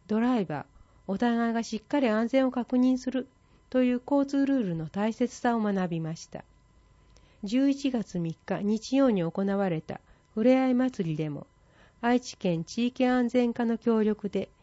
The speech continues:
自転車シミュレーターを利用した自転車安全利用出張講座が開かれました。ふれあい祭りに参加された皆さんに身近な自転車の正しい利用ルールと安全な通行方法を知ってもらい、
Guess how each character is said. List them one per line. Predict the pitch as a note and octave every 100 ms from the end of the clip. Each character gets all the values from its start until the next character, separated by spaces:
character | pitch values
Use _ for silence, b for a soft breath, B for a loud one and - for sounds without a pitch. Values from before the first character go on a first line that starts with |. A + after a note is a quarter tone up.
| b b
自 | F#3+
転 | G3 C4+ C4+
車 | C#4 C4
シ | C4+
ミ | B3+ B3+
ュ |
レ | C4 A3
ー |
タ | - D3+ - - _ _ _ G3+
ー |
を | G#3+ -
利 | F3+
用 | G#3+ A3
し | -
た | - F#3+ - b b
自 | F#3+
転 | C4 C4
車 | A3 E3+ - _
安 | A3 B3 A#3+
全 | B3+ B3
利 | A#3 A#3+
用 | B3 B3
出 | - G3 -
張 | - B3+
講 | C4 B3+
座 | F3 D#3
が | D#3
開 | E3 F3
か | F3+
れ | F3
ま | E3+ F3
し | -
た。 | - - _ _ b b b b b -
ふ | A#3+
れ | B3+
あ | B3
い |
祭 | B3 B3+ A#3+
り | F#3+
に | F#3
参 | G#3 B3 A#3+
加 | B3+
さ | C4+
れ | A3+
た | F#3+
皆 | F#3 A3 B3
さ | G#3+
ん | F3+
に | E3 - b b
身 | A3 A3+
近 | C4 C#4+
な | C#4
自 | A#3+
転 | A#3+ D4+ C4+
車 | G3+
の | F3
正 | G3+ G#3 C#4
し | C#4 C#4
い |
利 | F3+ F#3
用 | G#3 A3
ル | A3+ F#3+
ー |
ル | D#3+
と | - C#3 - b b b b b
安 | A#3 A#3
全 | A3+ A#3 A3
な | A3+
通 | A3 C4+ C4
行 | C#4 C4+
方 | C4 C4+ G#3
法 | F3
を | D3+
知 | - -
っ | -
て | F#3+
も | F#3 F#3
ら |
い、 | F3+